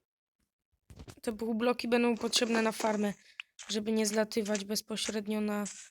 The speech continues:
uprawy. Bo to grozi niestety stratą upraw. Dobrze, więc to będzie tak.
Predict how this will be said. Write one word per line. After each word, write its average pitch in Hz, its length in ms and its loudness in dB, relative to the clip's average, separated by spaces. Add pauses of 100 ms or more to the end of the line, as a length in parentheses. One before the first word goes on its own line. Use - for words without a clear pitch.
(140)
uprawy. 233 720 0 (1120)
Bo 214 60 -6
to 220 140 -4
grozi 214 460 2
niestety 214 600 0 (1800)
stratą 208 840 -6 (1800)
upraw. - 880 -12 (1080)
Dobrze, 214 440 -12 (320)
więc 220 340 -4
to - 120 -14
będzie 214 280 -8 (200)
tak. - 520 -8